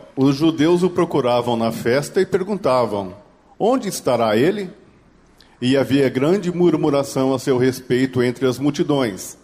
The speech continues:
Uns diziam: "Ele é bom", e outros: "Não,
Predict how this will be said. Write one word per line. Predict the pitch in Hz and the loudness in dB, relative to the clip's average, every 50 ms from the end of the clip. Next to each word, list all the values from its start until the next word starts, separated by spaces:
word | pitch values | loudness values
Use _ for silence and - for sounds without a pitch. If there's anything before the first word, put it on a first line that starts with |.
| _ _ _ _ - - _ _ - | _ _ _ _ -20 -20 _ _ -2
Uns | 127 139 151 143 | 0 0 0 0
diziam: | 151 165 175 156 135 143 139 123 101 90 87 87 - - - - - - - - _ | 0 0 -2 0 2 2 2 2 2 0 -4 -10 -14 -18 -20 -20 -20 -20 -20 -14 _
"Ele | - 107 117 117 131 | -4 -2 0 0 0
é | 147 | -2
bom", | 127 135 139 139 135 110 90 82 - - _ _ - _ _ _ _ _ | 0 0 2 2 0 0 -4 -8 -14 -20 _ _ -20 _ _ _ _ _
e | - 123 131 | -2 2 2
outros: | 131 123 110 101 90 - 95 92 - - - _ - | 4 4 2 0 -2 -6 -10 -12 -12 -14 -20 _ -10
"Não, | 113 117 120 123 135 151 151 110 92 - | -6 -2 -2 0 0 0 0 -2 -4 -10